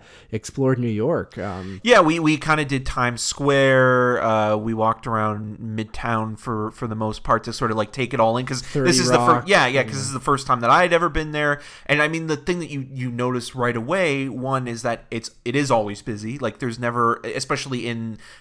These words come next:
Speaker 2: uh, Manhattan and
Speaker 1: Oh, Ti-,
Speaker 2: Midtown
Speaker 1: Times
Speaker 2: and, and
Speaker 1: Square,
Speaker 2: Times
Speaker 1: for
Speaker 2: Square,
Speaker 1: sure, yeah.
Speaker 2: um, it's very touristy, um, but also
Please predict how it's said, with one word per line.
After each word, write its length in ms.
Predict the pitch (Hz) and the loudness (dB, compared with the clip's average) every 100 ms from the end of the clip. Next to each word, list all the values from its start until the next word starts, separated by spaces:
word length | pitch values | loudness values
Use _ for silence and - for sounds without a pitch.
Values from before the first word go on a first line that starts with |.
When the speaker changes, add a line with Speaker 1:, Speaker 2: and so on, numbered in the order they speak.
| - | -8
Speaker 2:
uh, 400 | 110 104 101 104 110 | -2 0 0 -4 -4
Manhattan 680 | 113 110 117 110 107 110 107 | -2 -2 -2 -4 -4 -8 -8
and 180 | 107 104 | -8 -6
Speaker 1:
Oh, 120 | 107 | -4
Ti-, 160 | 120 | -2
Speaker 2:
Midtown 400 | 110 110 107 107 | 0 0 0 -2
Speaker 1:
Times 40 | 107 | -2
Speaker 2:
and, 100 | 143 | 0
and 120 | 113 | -2
Speaker 1:
Square, 320 | - 127 104 | -4 -4 -2
Speaker 2:
Times 240 | 120 113 - | -2 -2 -2
Speaker 1:
for 80 | |
Speaker 2:
Square, 380 | - 117 110 110 | 0 2 2 2
Speaker 1:
sure, 80 | 107 | 0
yeah. 200 | 95 92 - | -4 -8 -4
Speaker 2:
um, 300 | 117 110 107 107 | 0 2 0 -6
it's 180 | 117 | -8
very 400 | 117 123 120 113 | -4 2 2 2
touristy, 760 | 110 - 110 101 - 120 107 101 - - - | -2 -6 -6 -6 -6 -6 -6 -8 -14 -20 -2
um, 320 | 113 107 110 | 2 4 4
but 100 | 135 - | 0 4
also 640 | 131 135 - 135 117 113 | 4 4 2 0 2 0